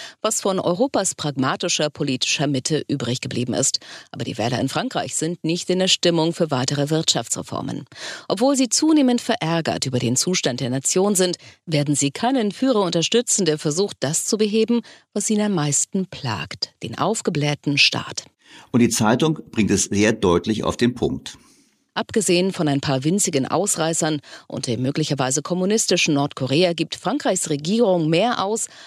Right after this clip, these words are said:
Speaker 1: als jede andere Nation auf der Welt. Frankreichs Staatsausgaben liegen fünfzehn Punkte über dem Durchschnitt der entwickelten Volkswirtschaften.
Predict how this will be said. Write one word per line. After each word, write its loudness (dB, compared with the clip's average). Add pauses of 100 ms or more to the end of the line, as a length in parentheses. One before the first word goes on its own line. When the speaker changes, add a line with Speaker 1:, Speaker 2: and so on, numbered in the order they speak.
Speaker 1:
als -4
jede 2
andere 0
Nation -2
auf -4
der -2
Welt. -4 (280)
Frankreichs -2
Staatsausgaben -2
liegen 0
fünfzehn 0
Punkte 0
über 2
dem 2
Durchschnitt 2
der 0
entwickelten -2
Volkswirtschaften. -4